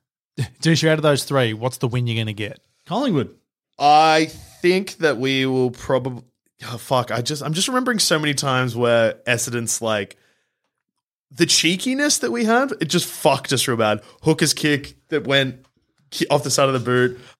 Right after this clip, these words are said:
Speaker 3: McKenna tried to do his fucking kick to himself, and he, then he kicked it out of bounds on the full.
Speaker 1: Do you think that this club thrives on the pressure? Because they might need to win in the final round.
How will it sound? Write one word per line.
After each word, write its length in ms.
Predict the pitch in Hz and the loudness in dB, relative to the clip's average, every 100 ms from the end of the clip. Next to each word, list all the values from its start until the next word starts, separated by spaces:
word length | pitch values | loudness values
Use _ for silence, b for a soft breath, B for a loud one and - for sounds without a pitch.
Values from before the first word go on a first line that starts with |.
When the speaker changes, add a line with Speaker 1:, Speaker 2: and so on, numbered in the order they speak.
| _ | _
Speaker 3:
McKenna 580 | 147 147 - 143 143 139 | -4 -2 0 2 2 2
tried 260 | 131 131 127 | 2 2 0
to 60 | |
do 180 | 127 127 | -2 -2
his 220 | 123 120 | -2 -4
fucking 600 | - 131 120 120 113 110 - | 0 0 0 -4 -4 -8 -6
kick 220 | 131 127 | -4 -2
to 100 | 127 | -4
himself, 560 | 120 117 127 117 113 120 | -2 0 2 2 0 -4
and 60 | |
he, 80 | 117 | -4
then 160 | 120 120 | -2 -2
he 40 | |
kicked 240 | - 117 120 | -4 -6 0
it 60 | |
out 120 | 110 | 0
of 60 | 110 | 0
bounds 220 | 110 107 | -2 -2
on 60 | 107 | -6
the 60 | 98 | -10
full. 640 | - 120 113 110 110 - _ _ b _ | -4 0 2 0 -2 -6 _ _ b _
Speaker 1:
Do 140 | - 160 | 0 4
you 160 | 175 170 | 4 4
think 500 | - 151 156 - - | 2 4 4 0 -2
that 300 | 143 - - | -2 -4 -2
this 180 | 127 - | -2 0
club 340 | - 127 110 | 0 2 0
thrives 580 | - - 110 110 113 107 | -6 -4 2 4 4 2
on 120 | 110 | -2
the 60 | 104 | -4
pressure? 580 | - 110 107 139 156 156 _ _ _ _ _ | -6 -6 -4 -4 -4 -10 _ _ _ _ _
Because 200 | - 113 | -8 -2
they 100 | 113 113 | 0 2
might 280 | 117 127 | 4 2
need 220 | 127 117 110 | 2 2 2
to 240 | 113 98 - - | -2 -4 -10 -6
win 240 | 117 110 | 0 0
in 80 | 104 | 0
the 80 | 95 | -2
final 320 | 104 98 95 | 0 0 -2
round. 380 | 98 92 92 | -6 -6 -10